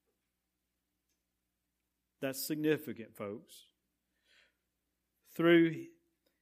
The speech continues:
his one offering, he has perfected forever those who are being sanctified."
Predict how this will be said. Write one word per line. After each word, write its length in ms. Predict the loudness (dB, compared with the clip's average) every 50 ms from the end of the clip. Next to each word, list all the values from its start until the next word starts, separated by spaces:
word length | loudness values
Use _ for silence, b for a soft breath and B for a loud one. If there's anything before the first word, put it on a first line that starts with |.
| _ _ _
his 320 | 4 6 6 6 6 4 0
one 300 | -2 0 0 0 0 0
offering, 800 | 2 2 4 4 2 0 -4 -6 -6 -4 -4 -6 -8 -10 -12 -16 -20 _ _ _ _ _ _ _ _
he 220 | -4 -4 -4 -4 -4
has 600 | -2 2 4 6 6 6 4 2 0 -4 -8 -10 -6
perfected 720 | -4 -4 -4 -2 0 0 0 0 0 -2 -6 -6 -6 -6 -6
forever 560 | -6 -2 0 2 2 2 0 -2 -8 -10 -8
those 320 | -4 -4 -4 -4 -4 -6
who 220 | -6 -6 -6 -6 -6
are 280 | -4 -2 -2 0 -2 -2
being 560 | -4 -4 -4 -4 -4 -4 -6 -8 -10 -12 -14
sanctified." 760 | -14 -12 -10 -10 -10 -10 -12 -16 -20 -20 -20 -20 -20 -20 -20